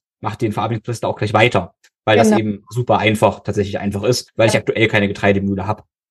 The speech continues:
Speaker 2: Ja, damit habe ich auch angefangen, erstmal in so einen Mixer. Und das machen viele auch erstmal so. Das ist eine super Sache, weil das Wichtigste ist eben dieses frische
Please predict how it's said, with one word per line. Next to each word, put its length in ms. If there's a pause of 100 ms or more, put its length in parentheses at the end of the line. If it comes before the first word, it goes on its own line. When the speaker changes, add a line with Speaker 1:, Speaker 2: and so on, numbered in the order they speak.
(320)
Speaker 2:
Ja, 340
damit 240
habe 140
ich 140
auch 120
angefangen, 640
erstmal 460
in 120
so 100
einen 80
Mixer. 560 (300)
Und 320
das 200
machen 240
viele 400
auch 140
erstmal 280
so. 220
Das 180
ist 180
eine 180
super 340
Sache, 380
weil 100
das 160
Wichtigste 460
ist 120
eben 180
dieses 340
frische 500